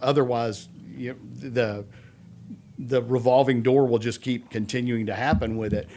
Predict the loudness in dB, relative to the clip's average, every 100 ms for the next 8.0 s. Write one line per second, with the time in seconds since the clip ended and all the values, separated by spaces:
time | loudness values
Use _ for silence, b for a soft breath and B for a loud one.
0 | B 0 4 4 4 2 2 -2 -2 -4
1 | -2 -2 -2 -2 -2 -2 -4 -4 -4 -2
2 | -2 -4 -4 0 2 2 0 2 4 4
3 | -2 -8 -8 -2 -2 0 4 4 4 2
4 | 2 0 0 4 6 6 4 2 2 -2
5 | -2 -2 0 0 0 0 0 0 0 0
6 | 0 0 -2 -2 -4 -2 -2 -2 -4 B
7 | B B -12 0 0 4 4 4 2 -2